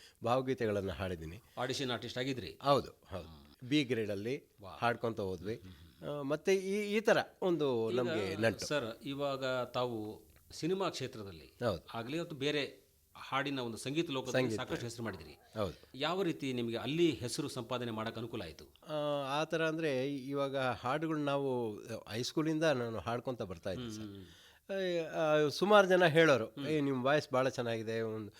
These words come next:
Speaker 1: ಯಾಕೆ ಪ್ರಯತ್ನ ಪಡಬಾರ್ದು ನೀವು ಹೋಗಿ?" ಅಂತ.
Speaker 2: ಹ್ಮ್, ಹ್ಮ್.
Speaker 1: ಆ, ಅಂದ್ರೆ ಅಷ್ಟು ಚೆನ್ನಾಗಿತ್ತು. ಇವಾಗ ನನ್ನ ವಾಯ್ಸಿಗೆ ನಾನೇ ಅಭಿಮಾನಿ.
Speaker 2: ವಾವ್.
Speaker 1: ಯಾಕಂದ್ರೆ ಸುಮಾರು ನನ್ಗೆ ದೇವ್ರು ಕೊಟ್ಟಿರೋ ವರ ಏನಂದ್ರೆ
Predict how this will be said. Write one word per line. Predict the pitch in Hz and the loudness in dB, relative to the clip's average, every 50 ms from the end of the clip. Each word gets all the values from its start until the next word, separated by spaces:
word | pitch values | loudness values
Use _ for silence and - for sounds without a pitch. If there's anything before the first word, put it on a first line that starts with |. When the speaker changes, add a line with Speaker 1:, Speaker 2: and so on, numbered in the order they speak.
| - - - - | -20 -16 -4 2
Speaker 1:
ಯಾಕೆ | 147 165 175 170 180 | 2 2 4 2 0
ಪ್ರಯತ್ನ | 170 - 160 156 156 - 143 | 2 4 4 4 4 2 0
ಪಡಬಾರ್ದು | 127 - 131 127 117 123 117 107 113 | 0 0 0 2 2 2 0 0 -2
ನೀವು | 113 113 110 110 | -2 -2 -2 0
ಹೋಗಿ?" | 113 117 107 98 98 98 92 | 0 0 -2 -4 -8 -12 -12
ಅಂತ. | - 117 117 117 92 90 | -10 -8 -6 -6 -6 -8
Speaker 2:
ಹ್ಮ್, | 87 - - 117 123 123 110 | -12 -14 -14 -16 -14 -14 -12
ಹ್ಮ್. | 104 104 95 92 | -14 -14 -10 -8
Speaker 1:
ಆ, | - 131 117 147 | -6 -4 0 0
ಅಂದ್ರೆ | 165 185 208 185 | 2 4 4 2
ಅಷ್ಟು | 143 - 139 - - - 208 | 2 2 0 -2 -2 -2 0
ಚೆನ್ನಾಗಿತ್ತು. | 170 202 190 190 180 151 135 - 131 | 4 6 6 6 6 6 4 0 0
ಇವಾಗ | 123 135 151 156 156 | 2 4 4 4 4
ನನ್ನ | 147 131 127 135 165 190 196 | 4 4 4 4 4 4 6
ವಾಯ್ಸಿಗೆ | 185 185 185 190 180 180 165 | 8 8 8 8 6 4 2
ನಾನೇ | 147 127 135 147 160 | 2 2 2 4 4
ಅಭಿಮಾನಿ. | 147 123 98 104 104 92 82 71 69 69 - _ _ _ _ _ - | 2 2 0 -2 -4 -6 -6 -8 -10 -16 -20 _ _ _ _ _ -16
Speaker 2:
ವಾವ್. | 98 104 110 110 107 104 95 127 | -12 -10 -8 -8 -8 -4 0 0
Speaker 1:
ಯಾಕಂದ್ರೆ | 143 139 - 151 143 135 123 120 151 - - _ - | 0 0 0 -2 -2 0 -2 -2 -4 -6 -10 _ -8
ಸುಮಾರು | - 156 151 180 196 208 214 202 185 147 113 104 - 147 | -4 0 4 6 8 8 10 8 8 6 4 0 -2 0
ನನ್ಗೆ | 139 139 143 135 120 113 | 0 2 2 0 0 2
ದೇವ್ರು | 139 165 185 180 156 | 4 6 6 4 4
ಕೊಟ್ಟಿರೋ | - 147 135 - 165 156 143 123 110 | 0 -2 -2 0 2 2 4 4 4
ವರ | 110 117 | 4 2
ಏನಂದ್ರೆ | 123 120 113 104 107 110 104 90 82 90 107 156 | 2 2 2 0 -2 -2 -4 -6 -8 -10 -12 -12